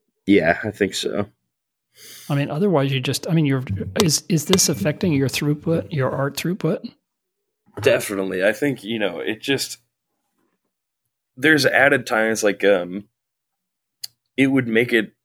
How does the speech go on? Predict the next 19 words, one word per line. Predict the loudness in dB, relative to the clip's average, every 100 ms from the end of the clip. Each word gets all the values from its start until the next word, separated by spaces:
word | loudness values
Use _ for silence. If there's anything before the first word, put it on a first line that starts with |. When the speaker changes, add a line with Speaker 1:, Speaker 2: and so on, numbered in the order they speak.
| _ _ -20 -2
Speaker 1:
drastically | 2 2 2 -2 -2
faster | 2 2 2 0 0
to | 2 0 0 -4
just | -6 -2
kind | 0 0
of, | -2 -4
like, | -6 -6 -18 _ _
viewport | -10 -2 -2 2 2 4
render. | 2 4 2
So, | 2 0
like, | 0 -2
you | -8 -10
know, | -10
make | -6 -6 -6
tweaks | -4 -4 -4 -8
and | -8
just | -6 -2 -2
see | -4 -8
exactly | -6 -2 -2 -4 -6 -6